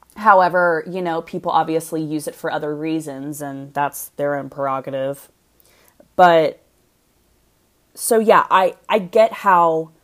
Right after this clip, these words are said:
and I know firsthand how I can get caught up in looking at things on Instagram and then maybe start subconsciously thinking to myself, "Well, you don't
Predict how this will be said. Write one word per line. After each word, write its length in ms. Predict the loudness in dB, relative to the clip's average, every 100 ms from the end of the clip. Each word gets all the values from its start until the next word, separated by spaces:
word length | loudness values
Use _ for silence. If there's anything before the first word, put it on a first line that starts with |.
| _ _ _ _ _ _ _
and 120 | -2
I 100 | 0
know 160 | 2 0
firsthand 600 | 0 -4 -4 -8 -8 -8
how 120 | -6
I 140 | -4 -4
can 140 | -4
get 160 | -8 -4
caught 180 | -2 -2
up 140 | -4
in 100 | -6
looking 260 | -8 -8 -10
at 80 |
things 220 | -8 -10 -10
on 120 | -10
Instagram 560 | -12 -12 -10 -8 -8 -10
and 120 | -8
then 140 | -6
maybe 240 | -6 -8 -10
start 500 | -10 -6 -6 -6 -10 _ _ _
subconsciously 800 | -10 -6 -2 -2 -4 -8 -8 -6
thinking 320 | -6 -8 -8
to 80 | -8
myself, 580 | -8 -8 -4 -4 -4
"Well, 220 | -8 -14 -14
you 160 | -16
don't 320 | -20 -20 -20